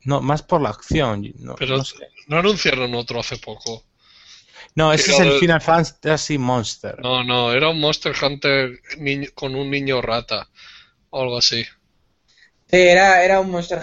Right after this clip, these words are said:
Speaker 3: Hunter chungo, tío. De, típico pa' Nintendero, de mundo feliz y todas las cosas.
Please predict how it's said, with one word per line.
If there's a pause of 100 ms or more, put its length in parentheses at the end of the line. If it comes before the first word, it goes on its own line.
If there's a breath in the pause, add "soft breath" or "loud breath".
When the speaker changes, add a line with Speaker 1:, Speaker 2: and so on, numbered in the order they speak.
Speaker 3:
Hunter
chungo,
tío.
De,
típico
pa'
Nintendero,
de
mundo
feliz
y
todas
las
cosas.